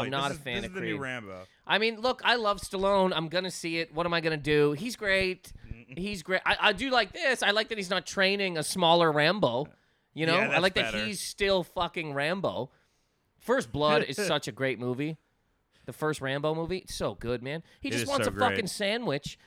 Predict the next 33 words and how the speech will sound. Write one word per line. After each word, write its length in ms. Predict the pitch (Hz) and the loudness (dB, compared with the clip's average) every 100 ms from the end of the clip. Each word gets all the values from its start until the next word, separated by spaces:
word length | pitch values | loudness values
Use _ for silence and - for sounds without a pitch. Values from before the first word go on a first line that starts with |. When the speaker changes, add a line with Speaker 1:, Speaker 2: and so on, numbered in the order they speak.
| _ 202 | _ -4
Speaker 1:
They 100 | 208 | 0
tell 240 | 254 240 | 2 2
him 100 | 202 | 4
no. 380 | 202 233 190 - | 4 6 6 4
He 120 | - 233 | -4 -6
blows 560 | 180 247 254 294 302 | 0 6 8 8 6
the 140 | - 240 | -2 -6
cocksucking 760 | - 233 262 - 247 240 208 | 0 0 0 0 0 2 0
town 340 | 269 240 302 226 | 2 4 4 4
up. 140 | 117 | 8
Speaker 2:
<laughs> 460 | 269 - 302 - 349 - 370 | 8 10 8 10 8 10 8
Speaker 1:
It's 300 | - 415 370 - | 8 8 8 8
amazing. 760 | 349 233 220 415 427 285 98 - - - 285 | 4 4 2 2 2 -4 -4 -6 -6 -8 -6
It's 240 | - 302 349 | -4 -4 -6
fucking 500 | 339 - 453 427 427 | -6 -2 -2 0 -4
amazing. 600 | 381 466 554 - - - - - - | -2 -4 -6 -10 -16 -18 -20 -20 -18
Speaker 2:
Wait, 380 | - 220 170 135 | -10 -6 -4 -6
what 220 | 135 165 269 | -8 -10 -12
is 160 | - - 427 | -14 -16 -12
this? 280 | 285 - _ - | -12 -14 _ -2
Speaker 1:
Do 100 | 247 | 2
you 80 | 302 | 2
remember? 400 | 269 277 370 302 | 4 4 4 -2
So 140 | - 226 | 0 -2
he 100 | 277 | -2
comes 260 | 277 262 | -6 -6
back 280 | 240 233 240 | 0 0 0
from 120 | 226 | -4
the, 100 | 202 156 | -6 -6
the 120 | 170 | -10
Vietnam 440 | 185 214 196 185 | -6 -4 -2 -2
War, 260 | 180 175 139 | 2 2 2
right? 300 | 131 165 | 2 -2